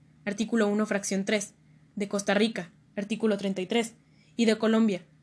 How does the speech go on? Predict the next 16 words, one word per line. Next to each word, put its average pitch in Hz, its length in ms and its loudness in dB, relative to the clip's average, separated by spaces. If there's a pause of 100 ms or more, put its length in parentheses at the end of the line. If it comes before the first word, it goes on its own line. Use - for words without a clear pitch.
artículo 233 500 2
primero, 226 440 4
inspirado 226 640 4
en 214 160 2
buena 220 180 4
medida 226 320 4
en 226 60 2
las 214 140 0
constituciones 202 600 -2
alemana 202 580 0
y 214 120 -2
española 202 480 0
ya 196 140 -2
citadas, 202 560 -2 (120)
entre 196 300 -2
otras. - 420 -6